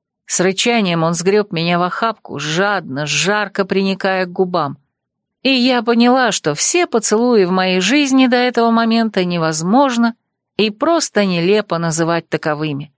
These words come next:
Это был поцелуй желания и отчаяния, утоляющий жажду, подобно несущейся волне,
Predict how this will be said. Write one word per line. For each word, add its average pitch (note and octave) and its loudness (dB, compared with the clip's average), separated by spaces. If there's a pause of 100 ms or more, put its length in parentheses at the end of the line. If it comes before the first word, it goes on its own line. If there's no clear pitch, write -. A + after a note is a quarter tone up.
(600)
Это F3 0
был G#3 0
поцелуй A#3 -2
желания G#3+ 0
и - -2
отчаяния, F3 -2 (520)
утоляющий G3 2
жажду, F#3+ 0
подобно G#3 -2
несущейся G#3+ 0
волне, G#3+ 0